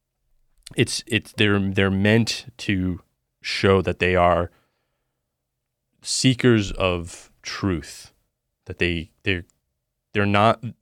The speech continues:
you know, they're generally philosophers, they're generally astronomers, and they're, they're generally wise men. But there's no particular, we're not saying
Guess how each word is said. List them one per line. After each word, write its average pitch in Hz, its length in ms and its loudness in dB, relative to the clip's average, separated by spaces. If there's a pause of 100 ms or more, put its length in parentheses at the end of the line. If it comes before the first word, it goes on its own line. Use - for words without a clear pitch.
you 107 120 -4
know, 92 120 -2
they're 92 220 0
generally 107 560 2
philosophers, 85 720 0
they're 98 140 0
generally 98 520 -2
astronomers, 85 720 -4
and 85 100 -10
they're, 85 140 -4
they're 87 140 -6
generally 87 720 -2 (720)
wise 92 720 0
men. 82 480 -6 (720)
But 92 160 -6
there's 98 240 -2
no 104 200 0
particular, 95 560 -4
we're 95 120 -2
not 98 160 0
saying 95 400 -4